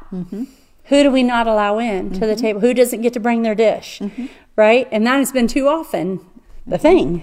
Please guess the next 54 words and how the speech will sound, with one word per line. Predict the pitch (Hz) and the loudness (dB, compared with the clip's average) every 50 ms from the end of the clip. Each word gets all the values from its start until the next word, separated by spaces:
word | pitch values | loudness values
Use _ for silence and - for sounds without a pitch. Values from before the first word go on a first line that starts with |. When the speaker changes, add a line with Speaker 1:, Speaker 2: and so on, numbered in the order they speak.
| - 180 - | -8 -10 -10
Speaker 1:
Mm-hmm. | 226 233 254 - - - - - - - - - - - | -10 -10 -12 -12 -14 -18 -20 -20 -20 -20 -20 -20 -12 -6
And | 196 208 208 | -4 -4 -2
sometimes | - 294 294 302 294 311 277 233 208 - | 0 0 0 0 0 0 0 0 -2 -4
the | - 220 | -6 -6
person | - - 240 233 - 233 214 190 | -2 0 0 0 0 0 -2 -2
that's | 170 160 - - - | -4 -8 -10 -12 -16
the | - - 180 175 185 | -18 -12 -10 -8 -8
hardest | 160 147 202 233 233 220 214 208 196 - - - - - - - - - - - - - - - - - - - - - - | -6 -4 0 2 2 2 2 0 -2 -4 -6 -8 -10 -14 -16 -18 -20 -20 -18 -18 -18 -18 -18 -18 -20 -20 -20 -20 -18 -8 -4
on | 185 196 208 202 196 196 196 196 190 190 - - - - | -2 -2 0 0 -2 -4 -4 -6 -8 -10 -12 -14 -18 -18
that | 156 147 147 147 170 175 185 190 - - - 180 170 | -18 -12 -8 -4 -4 -2 -2 -4 -4 -8 -12 -14 -12
decision | 180 170 - - 269 294 302 - 208 180 170 170 - - | -12 -12 -10 -8 -8 -8 -8 -8 -8 -8 -10 -10 -10 -8
is | 185 180 180 175 170 160 - - | -6 -4 -4 -4 -6 -8 -12 -14
yourself | - 175 160 147 - - 240 226 226 220 214 - | -12 -12 -10 -8 -6 -4 -2 -2 -2 -4 -4 -4
Speaker 2:
Yeah. | 214 240 233 196 175 | -2 0 0 0 0
Speaker 1:
about | - - 294 - - - | 0 -2 -2 -2 -2 -4
yourself, | 185 160 - - 202 202 | -4 -6 -4 -2 -2 0
Speaker 2:
Mine's | 214 226 240 233 226 | 0 0 0 0 0
not | - 220 | -2 0
Speaker 1:
right? | 175 175 | 0 2
Speaker 2:
good | 214 196 | 2 2
enough | 202 202 196 - | 2 0 -2 -4
to | 214 | -8
take. | - - 220 180 160 - - - _ | -6 -2 -2 -2 -4 -6 -12 -16 _
Speaker 1:
Right? | - 208 208 233 254 254 - | -4 -2 -2 -2 -2 -4 -2
I | 202 196 214 | -2 0 0
don't | 214 208 - | 0 -2 -2
wanna | 196 202 196 185 180 | -4 -6 -6 -6 -6
Speaker 2:
Mine's | 165 170 170 | -6 -4 -4
not | 202 202 | -2 -2
Speaker 1:
embarrass | 196 175 165 160 - | 0 0 -2 -2 -4
Speaker 2:
good | - - | -4 -4
enough | - 220 214 | -4 -4 -4
to | - | -4
Speaker 1:
myself. | - 226 220 - | -4 -4 -4 -6
Speaker 2:
take. | 233 208 170 - - - | -6 -8 -8 -10 -8 -6
Speaker 1:
In | - 220 - | -6 -4 0
verse | - 247 262 254 - | 2 2 2 0 -2
four, | - - 277 262 247 214 180 | -4 -2 0 2 2 2 2
it | 175 170 - | 2 0 0
says, | - 226 185 175 - | 0 0 0 0 0
so | - 202 | -2 0
we're | 196 220 247 262 | 0 2 2 2
in | 262 | 2
Ephesians | 262 254 - 262 262 262 214 226 185 - | 0 -2 -2 -4 -4 -4 -4 -4 -6 -6
chapter | - 226 220 - 180 - 202 | -4 -2 -2 -2 -4 -8 -10
four, | - - 240 208 185 151 | -8 -6 -4 -4 -4 -4
and | 147 - | -4 -6
she's | - 196 180 - | -6 -6 -6 -6
went | 202 185 - | -8 -10 -10
through | - - 202 190 | -10 -8 -6 -6
the | 180 175 | -6 -8
first | - - 185 170 - - | -8 -6 -8 -8 -8 -8
three | - 175 170 | -8 -8 -6
verses. | 165 175 175 170 160 - 156 135 135 - - | -4 -4 -4 -4 -4 -6 -10 -12 -12 -14 -18